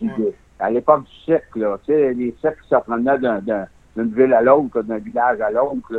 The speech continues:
Speaker 1: puis il y avait toutes sortes d'affaires qui se passaient, là, qui avaient comme pas d'allure, là. Mais ça, c'en est une qui a, qui, qui en a pas d'allure, puis qu'il va faire un flop en bout de piste, parce que comme tu l'as bien dit, tu sais, la boxe, là, on va, une exhibition, là, on
Speaker 2: Mm.
Speaker 1: fait du sparring dans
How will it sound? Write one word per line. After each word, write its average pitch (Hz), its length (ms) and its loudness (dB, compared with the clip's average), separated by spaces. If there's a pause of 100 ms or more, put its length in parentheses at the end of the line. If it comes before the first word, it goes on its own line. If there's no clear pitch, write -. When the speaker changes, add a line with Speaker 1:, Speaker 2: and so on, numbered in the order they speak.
Speaker 1:
puis - 160 -20
il 95 160 -10
y 101 80 -4
avait 104 180 0
toutes - 220 -20
sortes 135 160 2
d'affaires 120 340 2
qui - 100 -20
se - 120 -20
passaient, 120 540 0
là, 117 180 -4
qui 107 80 -6
avaient 92 240 -2
comme 104 160 -2
pas 110 160 0
d'allure, 107 460 -2
là. 117 140 -4 (360)
Mais 104 80 -10
ça, 123 160 2
c'en 123 220 4
est 127 80 4
une 127 320 2
qui 95 100 -4
a, 92 160 0
qui, 95 220 -4
qui - 120 -4
en 110 140 2
a 107 100 4
pas 123 240 6
d'allure, 113 560 -2 (380)
puis - 180 -20
qu'il 113 200 0
va 107 200 2
faire 117 220 2
un 107 140 -2 (120)
flop 120 300 2
en 107 140 0
bout 98 160 -10 (120)
de 135 140 0
piste, - 180 -10
parce 90 160 -8
que - 100 -12
comme 120 260 -4
tu - 160 -6
l'as 120 160 6
bien 110 340 0
dit, 139 180 -2 (260)
tu 175 80 0
sais, 156 60 4
la 113 140 6
boxe, 139 400 2
là, 120 200 -2 (140)
on 101 40 -10
va, 104 340 -6
une 117 160 -6
exhibition, 139 680 2
là, 127 260 4 (300)
on 107 80 2
Speaker 2:
Mm. 113 40 2
Speaker 1:
fait 135 160 4
du 117 80 -8
sparring 139 420 -2
dans 127 80 -4